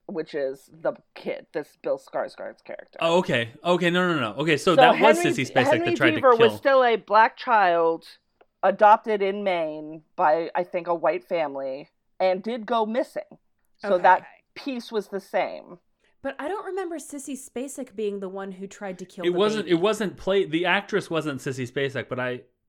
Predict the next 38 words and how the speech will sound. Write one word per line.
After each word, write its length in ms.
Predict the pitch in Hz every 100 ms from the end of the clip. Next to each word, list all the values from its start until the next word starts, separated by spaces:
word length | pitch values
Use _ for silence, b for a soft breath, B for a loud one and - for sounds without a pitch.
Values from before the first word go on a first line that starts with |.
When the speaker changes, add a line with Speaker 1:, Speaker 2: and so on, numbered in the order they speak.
| _ -
Speaker 3:
I 160 | 254 403
don't 280 | 277 302 - _
think 300 | 240 294 -
that 140 | 226 208
it 140 | -
was, 720 | 196 185 175 170 - - - _ _ _ 190
do 120 | 214
you 80 | 277
remember, 300 | 320 349 359
Amity? 440 | 311 330 359 370 -
I 120 | 240
don't 220 | 523 403
think 160 | 311 285
that 100 | 269
it 100 | 247
was 160 | 214 -
her 160 | 220
character. 580 | 214 269 403 180 - -
Speaker 2:
No, 80 | 196
c-, 220 | - - -
let 160 | 208 233
me, 160 | 226 - _ _ _ -
so 120 | 214
this 220 | 220 285
is, 160 | 311 220
this 140 | 262 302
is 80 |
how 120 | 269 208
I 180 | 185
interpreted 500 | 180 165 156 131 123
the 120 | 117 107
episode. 420 | 98 - 95 139 _ _
He, 880 | - - 208 220 226 247 254 254 - _ _ _ -
Henry 280 | 160 196 247
Deaver, 320 | 202 170 165 - _ _ _ -
white 220 | 160 208
Henry 220 | 247 262
Deaver, 320 | 170 113 113